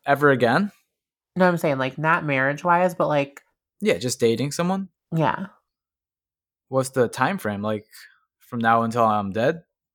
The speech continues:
Speaker 1: Next week?
Speaker 2: Say you, say you went out,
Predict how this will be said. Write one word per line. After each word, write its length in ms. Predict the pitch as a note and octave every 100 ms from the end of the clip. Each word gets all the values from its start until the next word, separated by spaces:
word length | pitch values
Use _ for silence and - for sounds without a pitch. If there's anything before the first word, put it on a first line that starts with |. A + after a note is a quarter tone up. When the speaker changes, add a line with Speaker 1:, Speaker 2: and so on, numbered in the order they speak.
| _ _
Speaker 1:
Next 220 | - D3+ F#3
week? 200 | F#3+ - _ _ _ _ _ _ _ _ - - - -
Speaker 2:
Say 1080 | - - F#3 F#3+ G3+ G#3 G#3 G#3 A3 G#3+ -
you, 680 | E3 E3+ F#3 G3 G3+ G3+ - _ _ _ - - -
say 300 | - - A#3+
you 180 | C4
went 180 | G#3 F#3
out, 380 | F3+ F3+ F3+ -